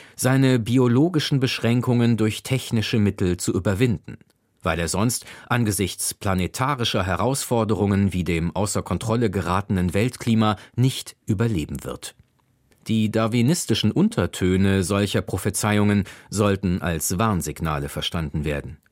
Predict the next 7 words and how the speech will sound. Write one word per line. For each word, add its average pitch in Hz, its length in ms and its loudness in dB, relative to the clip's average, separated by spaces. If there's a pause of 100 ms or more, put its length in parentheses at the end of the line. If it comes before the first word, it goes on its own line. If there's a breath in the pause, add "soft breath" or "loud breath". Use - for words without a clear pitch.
(260)
Um 101 220 2
Hilfe 92 420 0
für 87 180 -2
die 73 180 -6
Schwachen 95 480 -2
und 82 160 -4
Versehrten 90 640 0